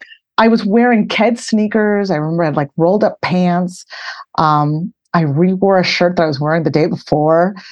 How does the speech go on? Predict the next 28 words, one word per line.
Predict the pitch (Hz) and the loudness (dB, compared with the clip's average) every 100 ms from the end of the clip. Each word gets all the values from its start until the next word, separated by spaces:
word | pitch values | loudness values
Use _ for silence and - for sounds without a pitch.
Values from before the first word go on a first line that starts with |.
| - _ _ | -20 _ _
Um, | 165 160 156 156 160 | 0 0 0 -2 -2
I | 170 | -4
had | 156 | -2
my | |
hair | 139 135 180 196 | -2 0 2 2
in | 190 | 2
a, | 165 | 0
like, | 147 147 143 _ - | 0 -2 -4 _ -12
weird | 170 175 208 220 185 - - _ _ - | -4 0 2 2 -2 -10 -20 _ _ -8
twisted | - 220 220 185 | -4 -4 -2 -4
braids | 175 165 170 180 180 | 0 2 2 0 0
that | 170 | -4
were | 156 | -2
just, | 147 156 - | -2 -4 -2
like, | 160 151 - - - - - | -2 -2 -8 -18 -20 -10 -4
I | |
just, | 170 156 - - | -2 -2 -4 -4
I | 165 | 0
wasn't, | 160 156 156 147 - | 0 0 -2 -2 -4
I | |
wasn't | 160 151 147 156 - _ _ | -2 -2 -2 -6 -10 _ _
the | 160 | 0
way | 151 | 2
that | 147 | 2
I | 147 | 0
would | 147 | 0
have | 143 | -2
come." | - 143 135 135 | -2 -2 -2 -4